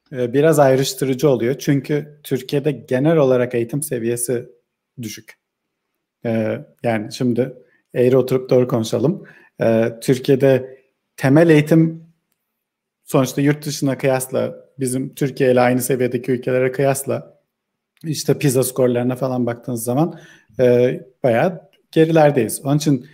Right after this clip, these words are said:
temel eğitim seviyesi düşük olduğu için iyi bir üniversitenin, e, sizi çok ilerletme imkanı var.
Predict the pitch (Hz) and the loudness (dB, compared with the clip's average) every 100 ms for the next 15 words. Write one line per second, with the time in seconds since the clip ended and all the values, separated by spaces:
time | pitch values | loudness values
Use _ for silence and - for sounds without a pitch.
0 | _ _ - 131 151 160 160 170 165 160 | _ _ -6 0 4 4 4 2 2 2
1 | 160 160 147 - 156 156 190 165 127 139 | 2 -4 -8 -2 0 0 -2 -4 -8 -6
2 | 143 143 143 139 139 143 - 135 143 190 | -4 0 0 0 0 -2 -4 -2 0 -2
3 | - _ _ _ _ 131 123 123 120 131 | -6 _ _ _ _ -2 0 0 -4 -6
4 | 127 151 151 165 160 147 135 135 135 - | -4 -6 -2 -2 -2 0 2 4 2 0
5 | 139 139 135 117 120 107 104 98 - | -2 0 -2 -4 -4 -4 -6 -10 -14